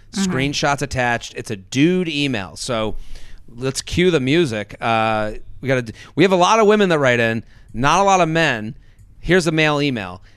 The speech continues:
Speaker 2: "Hey, J Train, listener since Poop Talk. <laughs> I, I met a cool girl named on Saturday night who is a friend of my friend's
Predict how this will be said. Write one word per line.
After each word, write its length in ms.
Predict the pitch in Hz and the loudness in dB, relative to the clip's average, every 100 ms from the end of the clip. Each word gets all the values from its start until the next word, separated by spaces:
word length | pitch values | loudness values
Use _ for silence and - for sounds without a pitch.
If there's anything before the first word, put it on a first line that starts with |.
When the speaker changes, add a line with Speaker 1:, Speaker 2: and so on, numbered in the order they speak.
| - | -14
Speaker 2:
"Hey, 180 | - 185 | -2 -2
J 260 | 147 180 | 2 0
Train, 360 | 180 - 101 101 | 0 -4 -6 -4
listener 320 | 147 - 160 | -4 -2 -4
since 240 | 143 147 - | -4 -8 -4
Poop 260 | 143 143 | -2 -2
Talk. 360 | - 98 76 - | -4 -10 -12 -10
<laughs> 40 | |
I, 360 | 127 123 170 123 | -4 -2 -2 -2
I 100 | 175 | -4
met 160 | 147 165 | 0 0
a 40 | |
cool 300 | 202 - 160 | 0 -2 -2
girl 300 | 127 135 131 | 0 -2 -2
named 260 | 131 120 120 988 988 988 988 988 988 988 988 988 988 - | -2 -4 -2 -2 0 0 0 0 0 0 0 0 -2 -2
on 140 | 127 | -4
Saturday 520 | - 156 151 160 160 | -2 -2 0 0 0
night 340 | 123 107 113 - | 0 -4 -6 -6
who 140 | 123 | -4
is 100 | 123 | -4
a 80 | 113 | -4
friend 540 | - - 147 156 185 | -8 -2 2 2 0
of 240 | 180 - 113 | -4 -4 -4
my 200 | 117 113 | -4 -4
friend's 720 | - 147 135 135 139 131 113 | -6 -2 0 2 -2 -4 -8